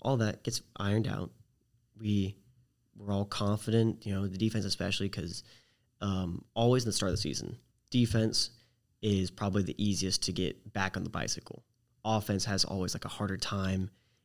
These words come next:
uh, getting back on because, you know, you're the one having to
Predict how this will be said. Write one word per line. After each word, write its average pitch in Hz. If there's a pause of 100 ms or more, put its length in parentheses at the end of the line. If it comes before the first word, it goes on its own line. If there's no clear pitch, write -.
(140)
uh, 98
getting 95
back 95
on 104
because, 95 (680)
you 107
know, 87 (300)
you're 127
the 135
one 110 (120)
having 98
to 95